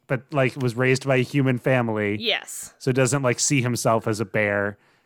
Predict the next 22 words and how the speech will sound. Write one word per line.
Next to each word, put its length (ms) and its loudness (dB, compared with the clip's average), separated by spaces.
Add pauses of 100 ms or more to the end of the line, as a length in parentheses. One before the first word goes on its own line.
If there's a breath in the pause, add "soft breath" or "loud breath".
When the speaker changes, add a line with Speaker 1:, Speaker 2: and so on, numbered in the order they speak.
(160)
Speaker 1:
And 200 0
then, 440 2
yeah, 160 2
the 120 -2
old 280 2
Country 340 -2
Bear 260 2
Jamboree, 560 0
like, 460 0 (600)
theater 580 4 (140)
house, 840 2 (140)
auditorium, 880 2
whatever 340 2
it's 140 -4
called, 460 2
Speaker 2:
Hall. 580 2
Speaker 1:
is, 180 0
like, 300 0
gonna 200 2
be 180 0 (180)
torn 360 0
down. 580 0